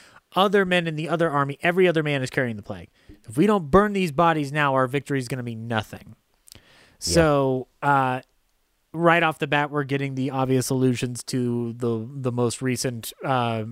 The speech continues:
Speaker 1: memory that we've lived under for over a year and change of covid and
Speaker 2: Mm.
Speaker 1: put a-, putting aside
Speaker 2: New York.
Speaker 1: Yeah, yeah. And put aside covid for a second. Think of the nineteen eighteen flu pandemic.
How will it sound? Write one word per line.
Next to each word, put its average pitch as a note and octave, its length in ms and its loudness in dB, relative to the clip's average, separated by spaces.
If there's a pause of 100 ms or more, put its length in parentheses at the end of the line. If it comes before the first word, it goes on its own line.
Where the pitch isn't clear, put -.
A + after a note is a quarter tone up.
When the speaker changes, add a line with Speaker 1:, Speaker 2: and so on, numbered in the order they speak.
Speaker 1:
memory B2+ 680 -2 (100)
that C3+ 160 0
we've C3 240 -2
lived C3+ 280 2
under A#2+ 260 0
for A#2 380 -2
over A#2+ 260 -2
a A2+ 60 -2
year A#2 260 -4
and A2+ 140 -6
change A2 500 -6 (480)
of A#2 420 -2
covid C3 440 2
and A2+ 420 -4 (560)
Speaker 2:
Mm. G2+ 280 -4 (680)
Speaker 1:
put A#3+ 160 6
a-, A#3+ 240 0
putting B3 280 4
aside F3+ 340 2
Speaker 2:
New G2+ 100 2
York. D3 300 -2 (320)
Speaker 1:
Yeah, E3+ 120 2 (260)
yeah. C3 340 2 (600)
And E3+ 180 -2
put B3+ 160 6
aside G3+ 520 0
covid C#3+ 480 0
for A#2+ 180 -6
a G#2+ 60 -4
second. F#2+ 500 -12 (240)
Think G3 240 2
of G3+ 80 0
the F3+ 100 0
nineteen D#3 520 -2
eighteen C#3+ 560 -2
flu D#3 340 2
pandemic. F3+ 760 -2